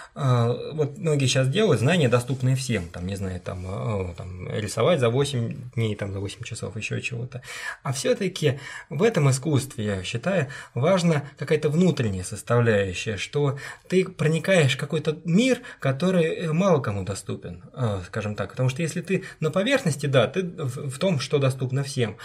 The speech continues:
А вот когда ты любишь что-то делать, ты делаешь это по-настоящему, и тогда ты проникаешь в какую-то тайну. Вот, вот эта, м, тема проникновения в тайну, она меня ведет уже вот который год в исследовании китайской живописи, каллиграфии. Вот,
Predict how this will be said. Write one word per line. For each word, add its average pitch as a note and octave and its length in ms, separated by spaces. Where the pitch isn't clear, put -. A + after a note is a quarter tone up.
А C3+ 120
вот C#3+ 120
когда F3 220
ты F#3+ 120
любишь G#3 320
что-то A#2+ 300
делать, A#2+ 380
ты D3 200
делаешь E3 460
это F3+ 320
по-настоящему, D#3 960
и D3+ 320
тогда D#3+ 300
ты C#3+ 100
проникаешь C#3+ 560
в - 40
какую-то B2+ 400
тайну. F#2+ 500
Вот, C3 240
вот E3 120
эта, D#3+ 160
м, F3 720
тема D#3 300
проникновения D#3+ 640
в - 80
тайну, G#3+ 460
она C#3+ 200
меня C#3+ 300
ведет A2+ 400
уже A2 220
вот F#2+ 140
который A2+ 340
год D3+ 240
в A2+ 60
исследовании A2 680
китайской - 460
живописи, - 380
каллиграфии. B2 600
Вот, C3 160